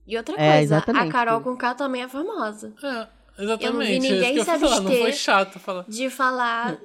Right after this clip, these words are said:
Speaker 1: e apontar as atitudes dela. Então, tipo assim, pra mim rolou uma seleção aí da, do, da pessoa que você aponta.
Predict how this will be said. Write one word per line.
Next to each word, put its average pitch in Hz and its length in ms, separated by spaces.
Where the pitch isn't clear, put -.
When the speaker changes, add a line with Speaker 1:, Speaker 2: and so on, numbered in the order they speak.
Speaker 1:
e 247 180
apontar 240 460
as 233 100
atitudes 233 540
dela. 208 500
Então, 220 520
tipo 226 160
assim, 226 180
pra 220 180
mim 220 400
rolou 269 320
uma 262 140
seleção 294 640
aí 202 220
da, 190 280
do, 208 140
da 190 200
pessoa 214 280
que 214 60
você 208 220
aponta. 185 580